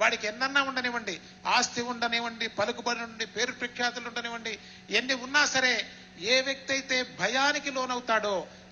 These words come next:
దుఃఖానికి లోనవుతాడో, ఏదో సాధించాలనేటువంటి తాపత్రయంతో ఉంటాడో, వాడి జీవితం దురదృష్టకరం. దాని నుంచి బయటపడాలంటే ఒకే ఒక మార్గం మనకి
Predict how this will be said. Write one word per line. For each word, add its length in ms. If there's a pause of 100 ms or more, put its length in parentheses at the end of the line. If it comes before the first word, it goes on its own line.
(120)
దుఃఖానికి 520
లోనవుతాడో, 720 (240)
ఏదో 260
సాధించాలనేటువంటి 1000
తాపత్రయంతో 760
ఉంటాడో, 500 (280)
వాడి 180
జీవితం 520 (1700)
దురదృష్టకరం. 640 (1500)
దాని 300
నుంచి 200
బయటపడాలంటే 720
ఒకే 320
ఒక 220
మార్గం 480 (280)
మనకి 420